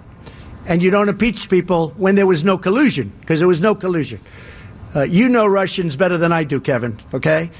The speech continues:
There was no collusion. I didn't need Russians to help me win Iowa.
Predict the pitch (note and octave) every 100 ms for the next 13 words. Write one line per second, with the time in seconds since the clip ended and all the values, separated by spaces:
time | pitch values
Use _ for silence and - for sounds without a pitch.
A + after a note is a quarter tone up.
0 | - - - F3 F3 A#3 A#3 G#3+ F#3+ -
1 | D#3 G3 B3+ C4 B3 B3+ A#3+ F3 F#3+ A3+
2 | - E3+ C#3+ F#3 F3+ G3 F#3 F#3 F#3 F#3
3 | F#3 F3+ E3 B2